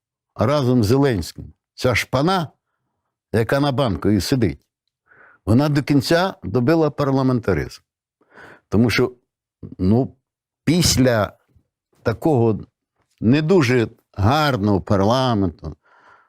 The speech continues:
бо я не можу назвати, що цей парламент такий був успішний, попередній. Е, але, е,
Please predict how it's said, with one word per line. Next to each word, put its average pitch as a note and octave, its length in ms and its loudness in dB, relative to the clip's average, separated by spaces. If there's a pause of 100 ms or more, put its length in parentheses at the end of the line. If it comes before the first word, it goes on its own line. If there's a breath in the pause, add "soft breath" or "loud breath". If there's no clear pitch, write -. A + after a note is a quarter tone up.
(140 soft breath)
бо F2 840 0
я A2 160 0
не A#2+ 100 0
можу A2+ 480 2
назвати, G#2 760 0
що F2 140 -4
цей C3 220 -2
парламент G2+ 540 0
такий - 260 -4
був F#2 200 0
успішний, F2+ 480 0
попередній. F#2 640 -2 (1000 loud breath)
Е, E2+ 380 0
але, C#3 680 0
е, G#2+ 360 0